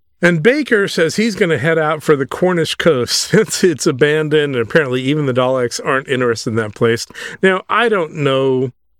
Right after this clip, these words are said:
you know, British geography. I don't know about the Cornish coast. <laughs> It seems like a bit of a burn. Like, nobody cares about the Cornish coast.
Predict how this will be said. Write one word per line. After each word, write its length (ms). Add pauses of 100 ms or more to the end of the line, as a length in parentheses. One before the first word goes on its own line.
(240)
you 120
know, 200
British 400
geography. 600
I 140
don't 220
know 140
about 200
the 80
Cornish 320
coast. 300
<laughs> 0
It 100
seems 280
like 200
a 80
bit 180
of 80
a 120
burn. 360
Like, 140
nobody 340
cares 320
about 220
the 80
Cornish 440
coast. 440